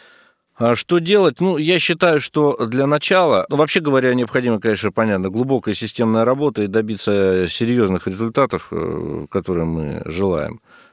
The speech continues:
То есть, э, развернуть вот этот корабль, который плывёт не в нужную сторону на сто восемьдесят градусов, ну, для этого лет десять нужно. Но требуется быстрое решение, поэтому что я считаю, что нужно начать с, э, некоторых ритуальных, э, декларативных, э, вещей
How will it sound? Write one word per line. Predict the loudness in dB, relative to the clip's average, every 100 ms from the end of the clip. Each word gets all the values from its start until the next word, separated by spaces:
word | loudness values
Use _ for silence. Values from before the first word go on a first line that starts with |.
| _
То | -4
есть, | -4 -4
э, | -2 0 0 2
развернуть | 2 2 2 2 0 -2
вот | -4 -2
этот | -4 -4 -10 -12
корабль, | -2 0 0 -2
который | -8 -8 -6 -8
плывёт | -8 -6 -4 -4
не | -2
в |
нужную | -2 -2 -4 -8
сторону | -6 -4 -4 -6 -8
на | -8 -10
сто | -8
восемьдесят | -6 -6 -6 -2
градусов, | 0 -2 -4
ну, | -2
для | 2 2
этого | 2
лет | 2 0
десять | -2 -6 -6
нужно. | -8 -8 -12 -16 _ -20 -20 -20 -20 -20 -20 -20 _
Но | 2 4 2
требуется | 2 0 2 0 0
быстрое | 0 0 0 0
решение, | 0 0 0 2
поэтому | 0 2 0 -2
что | -4
я | -2 0
считаю, | 0 0 -2
что | 0 0
нужно | 0 0 0
начать | 0 0 -2 -2
с, | -6 -6 -2
э, | 0 0 -2
некоторых | -4 -6 -4 -4 -2
ритуальных, | 0 0 4 2 2 -2 -6
э, | -6
декларативных, | -4 -6 -4 -2 0 -2 -4 -6 -8
э, | -8
вещей | -6 -4 -4 -6 -8